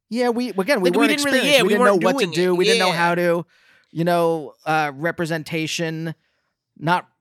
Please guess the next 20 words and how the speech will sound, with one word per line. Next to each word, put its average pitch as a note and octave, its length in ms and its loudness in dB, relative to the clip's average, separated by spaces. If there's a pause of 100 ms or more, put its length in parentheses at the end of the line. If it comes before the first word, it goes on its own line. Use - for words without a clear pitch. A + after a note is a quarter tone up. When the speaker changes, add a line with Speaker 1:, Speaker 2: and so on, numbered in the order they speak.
(360)
Speaker 1:
hey, D3+ 240 -4 (280)
Naomi, D3+ 240 -2
representation F3 580 -4
matters, - 360 -10 (120)
Speaker 2:
<laughs> A#3+ 260 -4 (300)
Speaker 1:
including F3+ 380 2
agents D3+ 320 -4
and D3 60 -6
managers. A#2 440 -12 (140)
Speaker 2:
And G#3+ 120 2
my, A3+ 360 4 (200)
my F#3 180 2
representation G#3 440 2
did E3+ 140 -6
not F3 160 2
want F#3+ 100 0
me G#3 60 -2
to G#3 80 -6
do D4+ 160 2
it. - 80 -2